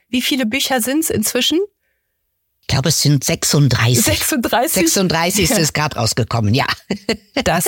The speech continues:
Speaker 1: alles ist enorm produktiv und wirkt von außen schon mal sehr selbstbestimmt. Und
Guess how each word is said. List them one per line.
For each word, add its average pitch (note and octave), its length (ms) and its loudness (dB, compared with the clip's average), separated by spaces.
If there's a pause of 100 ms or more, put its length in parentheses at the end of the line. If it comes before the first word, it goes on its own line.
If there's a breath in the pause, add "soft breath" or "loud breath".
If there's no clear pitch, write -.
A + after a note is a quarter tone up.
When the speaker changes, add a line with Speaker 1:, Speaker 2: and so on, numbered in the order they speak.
(120)
Speaker 1:
alles A#3 380 0
ist - 360 -2
enorm G3 560 2
produktiv A3+ 840 -2
und F#3+ 320 0 (400 soft breath)
wirkt G#3+ 460 -2
von F3 260 0
außen A#3 480 0
schon G#3 240 0
mal F#3+ 300 0
sehr F3+ 300 0
selbstbestimmt. E3 1000 -2
Und E3 300 -2